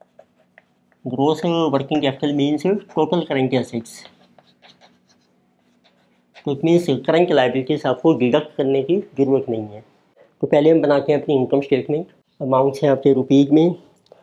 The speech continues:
तो सबसे पहले देखिए सेल्स के यूनिट्स आ जाएंगे, वो आप कैलकुलेट कर लीजिए। What are sales units per annum?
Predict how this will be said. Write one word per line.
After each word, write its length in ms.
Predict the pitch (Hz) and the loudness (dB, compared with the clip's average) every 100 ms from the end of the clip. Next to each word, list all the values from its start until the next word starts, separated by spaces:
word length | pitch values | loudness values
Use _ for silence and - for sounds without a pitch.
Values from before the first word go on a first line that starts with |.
| - _ | -20 _
तो 60 | 147 | -2
सबसे 320 | 147 165 - | -2 -2 2
पहले 180 | 170 165 | 4 4
देखिए 300 | 143 147 180 | 4 4 4
सेल्स 400 | 180 170 160 160 180 | 4 4 4 4 2
के 60 | |
यूनिट्स 400 | 175 143 147 151 | 2 2 0 -2
आ 80 | 135 | -2
जाएंगे, 380 | 120 117 113 120 | -2 -2 -2 -2
वो 120 | 120 | 0
आप 140 | 143 143 | 0 0
कैलकुलेट 380 | 143 123 139 143 | -4 -4 -6 -6
कर 80 | 139 | -6
लीजिए। 380 | 127 131 156 - _ _ _ _ _ _ _ _ _ - | -4 -4 -4 -6 _ _ _ _ _ _ _ _ _ -10
What 200 | 127 143 | -4 -2
are 100 | 139 135 | -2 -2
sales 360 | 135 131 143 147 | 0 0 0 -2
units 440 | 127 123 139 151 - 156 165 - - _ _ _ - | -2 0 -2 -4 -6 -8 -8 -12 -20 _ _ _ -4
per 100 | 139 | -2
annum? 260 | 123 117 113 | -2 -4 -8